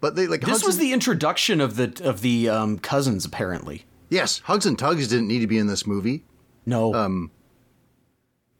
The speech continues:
Speaker 1: there, there's songs in this movie, and the songs maybe should have, they should have devoted some songs to advancing Kim and Jason and Nicholas.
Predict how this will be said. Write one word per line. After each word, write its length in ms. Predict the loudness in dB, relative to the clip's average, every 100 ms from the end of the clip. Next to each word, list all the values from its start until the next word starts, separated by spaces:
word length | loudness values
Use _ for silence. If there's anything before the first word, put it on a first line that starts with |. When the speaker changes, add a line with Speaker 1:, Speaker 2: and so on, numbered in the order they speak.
| _
Speaker 1:
there, 160 | -2 0
there's 260 | 2 2 2
songs 400 | 2 2 2 2
in 60 |
this 140 | 0 2
movie, 380 | 2 2 -2 -6 _ _ _
and 160 | 0 2
the 60 |
songs 580 | 2 2 2 2 -2 -6 -4
maybe 240 | -2 0
should 220 | 0 2 2
have, 220 | 0 -6 _ _
they 80 | -2
should 160 | 0 0
have 100 | 0
devoted 420 | 2 2 2 0
some 280 | 0 0 2
songs 400 | 0 0 0 -2
to 120 | -2
advancing 800 | 0 0 0 -2 0 2 2 -2 -8 _ _
Kim 260 | -4 2 4
and 120 | 2
Jason 400 | 2 0 0 0
and 140 | 0 0
Nicholas. 600 | -2 0 0 -2 -6